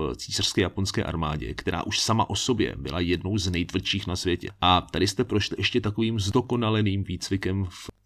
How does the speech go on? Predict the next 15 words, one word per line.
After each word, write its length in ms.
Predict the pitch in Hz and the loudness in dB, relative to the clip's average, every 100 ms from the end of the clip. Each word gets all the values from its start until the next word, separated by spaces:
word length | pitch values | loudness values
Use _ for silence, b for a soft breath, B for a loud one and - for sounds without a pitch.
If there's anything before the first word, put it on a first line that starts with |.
| - | 0
Tady 180 | 107 104 | 2 4
si 100 | - | 2
to 100 | 117 | 0
prostě 280 | 104 - | 0 -2
ještě 200 | - - | -2 -2
třeba 220 | - 110 107 | -2 0 2
vynásobte 500 | 87 90 101 - 98 | 2 0 -2 0 4
dvěmi. 300 | 90 87 - | 4 2 -4
Opravdu 340 | - 104 113 | -2 0 0
tito 360 | 110 - 104 110 | -2 -4 0 2
vojáci 360 | 92 92 - | 2 2 0
byli 160 | 95 95 | 0 0
velmi 320 | 92 98 95 | 2 2 2
tvrdými 360 | 98 85 90 90 | 0 -2 -2 0
válečníky. 600 | 82 85 - 69 - | 0 0 -2 -4 -8